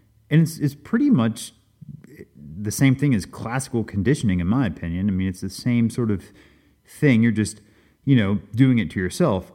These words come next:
over and over, and then you have this expectation. But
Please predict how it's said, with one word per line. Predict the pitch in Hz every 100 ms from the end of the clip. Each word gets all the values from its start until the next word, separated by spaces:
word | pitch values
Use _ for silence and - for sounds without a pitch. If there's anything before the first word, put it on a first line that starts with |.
| -
over | 143 110 104 92
and | 95
over, | 127 101 90 110 - _ _ _ _ _
and | 143 156
then | 151
you |
have | 143 139
this | 131 135
expectation. | 123 - 127 - 208 226 - 76 - _ _ -
But | 123 151 151